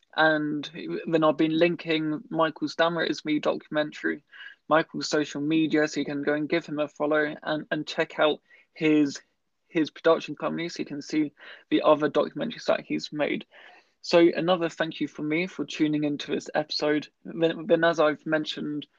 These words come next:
we, we got some really exciting guests joining us, but also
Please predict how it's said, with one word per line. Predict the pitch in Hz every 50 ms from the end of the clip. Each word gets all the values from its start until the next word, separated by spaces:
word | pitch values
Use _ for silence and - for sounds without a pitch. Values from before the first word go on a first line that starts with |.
| _ - - _ _ _ -
we, | 156 156
we | 151 156 151
got | 147 160 147 -
some | - 151 147
really | 156 160 160 156
exciting | 143 - - - 139 143 139 - 147 147 143
guests | - 151 147 147 - - - - - - -
joining | - 151 151 151 147 147 147
us, | 151 165 180 - - - _ -
but | - 151
also | - - - 160 160 156 - 160 147 147 151